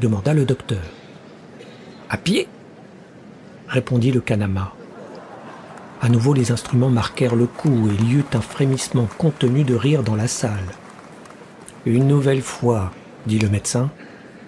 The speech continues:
comment êtes-vous venu sur cette planète ? » « En astronef », dit le Kanama. Et les instruments ne sursautèrent pas. Le docteur fit de nouveau face au délégué. «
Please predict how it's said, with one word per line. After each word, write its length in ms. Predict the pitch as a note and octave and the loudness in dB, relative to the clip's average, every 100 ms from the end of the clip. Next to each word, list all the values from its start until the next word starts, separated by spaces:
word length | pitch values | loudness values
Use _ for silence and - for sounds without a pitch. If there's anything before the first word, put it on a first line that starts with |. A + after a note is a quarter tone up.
| - - | -20 -8
comment 380 | - D#3 D#3 D3+ | 2 4 6 4
êtes-vous 340 | C3 A2+ B2+ C3+ | 2 2 2 2
venu 440 | B2 B2+ C#3 E3 | 4 4 4 4
sur 240 | - A2+ | 0 -4
cette 260 | - C3+ C3+ | -2 -2 0
planète ? » « 720 | - C#3+ D#3 E3 C3 - - - - - - - - - - - - - - - | 2 4 6 6 2 -6 -20 -20 -20 -20 -20 -20 -20 -20 -20 -20 -20 -20 -14 -2
En 180 | B2 B2+ | 2 4
astronef », 960 | D#3+ - - E3+ D#3+ B2 - - - - - - - - - - | 2 0 0 2 4 2 -2 -16 -20 -20 -20 -20 -20 -20 -20 -2
dit 120 | A#2+ | 0
le 100 | A2 | 0
Kanama. 480 | - A2 D#3 G2+ - - - - - - - - - - - - | 0 2 2 0 -6 -18 -20 -20 -20 -20 -20 -20 -20 -20 -20 -4
Et 60 | B2+ | 0
les 220 | B2 A2 | 2 0
instruments 560 | A#2 - - G#2+ B2 D3+ | -2 -4 0 4 4 4
ne 200 | A#2 G#2+ | 2 0
sursautèrent 640 | - B2+ - A2 C3 A2+ | -2 -2 -2 -2 -2 -4
pas. 280 | - G2 G2 - - - - - - - - - - - - - - - - | -4 -6 -6 -10 -18 -20 -20 -20 -20 -20 -20 -18 -18 -18 -18 -18 -18 -18 -8
Le 80 | A#2 | -4
docteur 400 | A2 A#2+ D#3 D#3 | -2 2 2 2
fit 120 | - | 2
de 120 | B2 B2 | 2 2
nouveau 260 | B2+ B2+ | 4 2
face 340 | B2 - C#3 C3 | 2 0 0 0
au 60 | |
délégué. « 400 | B2+ B2 A#2+ A2 | 0 2 2 0